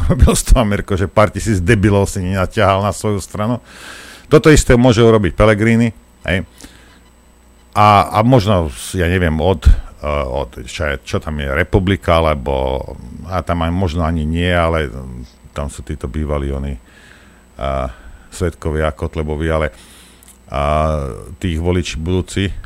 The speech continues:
ale povedzme od Smerákov môže byť Smeráci, kto-,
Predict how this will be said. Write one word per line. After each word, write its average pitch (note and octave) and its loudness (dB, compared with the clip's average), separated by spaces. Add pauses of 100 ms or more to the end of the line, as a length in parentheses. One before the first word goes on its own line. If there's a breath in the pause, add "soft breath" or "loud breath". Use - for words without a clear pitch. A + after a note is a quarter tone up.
ale E2+ 0
povedzme A#2 2
od B2 6
Smerákov G2 2
môže E2+ -4
byť F2 -2
Smeráci, F2+ -2
kto-, D#2 -12